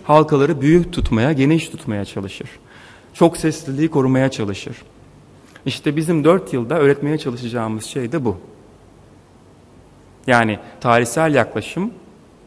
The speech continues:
nedir? Onu anlatmak. Olaylardaki devamlılığı görmek, kesintileri görmek.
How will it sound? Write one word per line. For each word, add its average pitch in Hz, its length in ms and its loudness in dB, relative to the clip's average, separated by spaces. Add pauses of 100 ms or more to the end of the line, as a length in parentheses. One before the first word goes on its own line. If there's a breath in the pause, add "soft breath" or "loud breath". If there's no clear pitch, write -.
(280)
nedir? 123 380 -2
Onu 127 160 -2
anlatmak. 117 600 -6 (500 loud breath)
Olaylardaki 143 720 4
devamlılığı 131 640 4
görmek, 135 500 2 (200)
kesintileri 127 600 -2
görmek. 110 360 -4